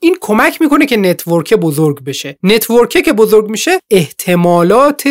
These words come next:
بیشتر توش جا می‌گیرن. یعنی در واقع ما بدون اینکه سفرمون رو پهن‌تر کرده باشیم، واقعاً سفرمون بزرگتر شده، سفره مغز ما بزرگتر شده، پس جا برای اطلاعات جدید هم بیشتر اومده.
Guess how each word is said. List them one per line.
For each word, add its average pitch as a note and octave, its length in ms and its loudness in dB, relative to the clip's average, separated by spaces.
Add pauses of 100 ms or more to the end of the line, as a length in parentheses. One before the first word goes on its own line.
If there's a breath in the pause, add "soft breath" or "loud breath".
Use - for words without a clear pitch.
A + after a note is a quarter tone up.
(320)
بیشتر E3+ 500 -2
توش - 360 -8
جا E3+ 220 0
می‌گیرن. C#3 480 -6
یعنی G#3 220 2
در G#3 220 0
واقع F3+ 260 -2
ما A#3+ 200 -2
بدون C#4 440 0
اینکه B3+ 640 -4
سفرمون A#3 680 -2
رو G3 60 0
پهن‌تر E3 580 -4
کرده E3 380 -2
باشیم، D#3+ 340 -6
واقعاً D#3+ 720 0
سفرمون A3 640 -2
بزرگتر D#3+ 540 -4
شده، C#3+ 480 -8
سفره A3+ 720 -2
مغز F3+ 540 -2
ما F#3+ 280 -2
بزرگتر F3 640 -4
شده، C#4 440 -8 (100)
پس - 320 -6 (180)
جا B3 260 2
برای F#3+ 540 0
اطلاعات D#3+ 480 -4
جدید E3 400 -6
هم G#3+ 140 -6
بیشتر D3 380 -8
اومده. D3 360 -14